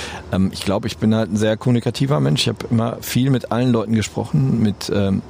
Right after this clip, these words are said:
jedem aus der Fanszene. Als Fanbeauftragter ist dann, dann natürlich noch mal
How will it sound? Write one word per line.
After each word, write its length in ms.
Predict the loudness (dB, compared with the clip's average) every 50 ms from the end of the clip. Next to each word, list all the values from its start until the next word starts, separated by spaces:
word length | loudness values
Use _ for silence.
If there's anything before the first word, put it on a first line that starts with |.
| -4
jedem 300 | -2 0 2 2 2 2
aus 160 | 2 2 2
der 100 | 0 0
Fanszene. 560 | 0 0 0 0 0 0 2 2 2 2 2 0 -4 -12 -14 -14 -14 -14 -16 -14 -6
Als 180 | -6 -4 -2 0
Fanbeauftragter 840 | 2 4 4 4 2 2 -2 -4 -4 -2 0 0 0 2 0 0 0
ist 160 | -2 -2 0
dann, 100 | 0 0 0 -4 -14 -6 -2
dann 140 | 2 2
natürlich 320 | 2 2 2 0 0 2 2
noch 180 | 0 0 2
mal 340 | 0 0 2 2 0 0 -2